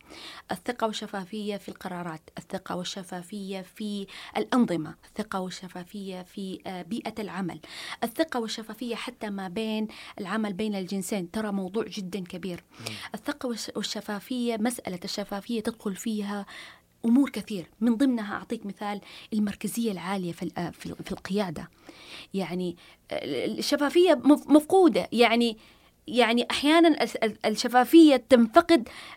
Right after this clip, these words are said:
Speaker 1: مثلًا أو، أو تترجم بمسألة إني أنا أفضل المسائل الشخصية أو المصالح الشخصية عن مصلحة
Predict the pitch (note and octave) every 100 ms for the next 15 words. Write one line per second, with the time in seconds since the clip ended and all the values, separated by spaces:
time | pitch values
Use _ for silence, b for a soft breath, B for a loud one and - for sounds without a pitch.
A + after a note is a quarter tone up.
0 | - A3+ D4+ D4+ D4 D4+ - B3 C4+ C4
1 | B3 D4 D4 B3+ C4+ D4+ C4 B3+ B3+ B3
2 | - D4 C#4+ D4 b b b b A3+ E4
3 | B3+ C4 A#3+ A#3 B3+ D4+ A#3 A3 A#3+ -
4 | A3 G3 - A3 A3+ D4 C4+ A#3+ A#3 A#3+
5 | - B3+ A3+ A3+ B3 A#3+ A#3